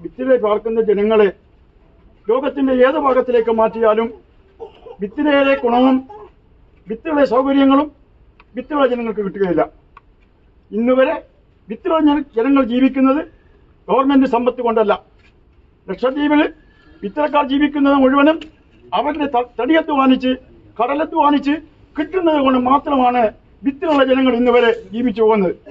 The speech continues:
ഗവൺമെന്റ് ശമ്പളം എടുക്കുന്ന ആളുകൾ ഒന്നോ രണ്ടോ ആളുകൾ മാത്രം കഴിച്ച്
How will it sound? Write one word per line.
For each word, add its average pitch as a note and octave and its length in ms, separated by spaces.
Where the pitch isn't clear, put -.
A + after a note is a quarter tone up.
ഗവൺമെന്റ് C4 320
ശമ്പളം C4 300
എടുക്കുന്ന C#4+ 280
ആളുകൾ C#4 340
ഒന്നോ B3+ 400
രണ്ടോ C4+ 280
ആളുകൾ C#4 320
മാത്രം D4 460
കഴിച്ച് C#4+ 260